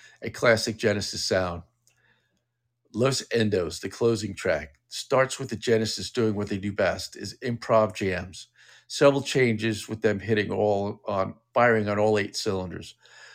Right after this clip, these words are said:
The whole song is an instrumental featuring some parts of Dance on a Volcano, Squonk, and Robbery, Assault, and Battery. It's kind of a reprise of the album.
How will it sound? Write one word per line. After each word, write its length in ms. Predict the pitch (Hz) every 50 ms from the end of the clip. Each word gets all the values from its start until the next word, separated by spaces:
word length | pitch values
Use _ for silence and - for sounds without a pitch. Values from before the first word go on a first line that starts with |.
| _ _
The 100 | - 127
whole 240 | 117 110 120 147 147
song 400 | 139 - - 147 127 120 120 113
is 140 | 110 95 -
an 100 | 110 101
instrumental 540 | 110 107 - - - 104 113 107 98 95 87
featuring 560 | - - 123 113 113 - - 101 95 95 87
some 240 | - - 110 110 113
parts 340 | 113 - 113 107 107 - 104
of 140 | 98 98
Dance 320 | - 110 104 107 101 - -
on 80 | 110
a 40 | 98
Volcano, 520 | 92 - - - - - 117 113 117 117 110
Squonk, 580 | 104 - - - 110 107 107 107 104 104 101 - _ - - - - - _ -
and 180 | - - 95 101
Robbery, 480 | 104 104 101 101 98 - 98 95 98 98
Assault, 360 | 92 - - 98 90 - -
and 100 | 98 95
Battery. 540 | 95 95 92 92 90 87 90 90 87 - _ _ _ _ _ _ - _ _ _ _ _ _ -
It's 140 | - - -
kind 240 | - 127 127 127 120
of 80 | 110
a 80 | 117 107
reprise 640 | 98 104 113 110 107 - - 110 98 95 95 90 -
of 100 | 98 -
the 140 | - 101 95
album. 400 | 95 92 95 92 95 98 92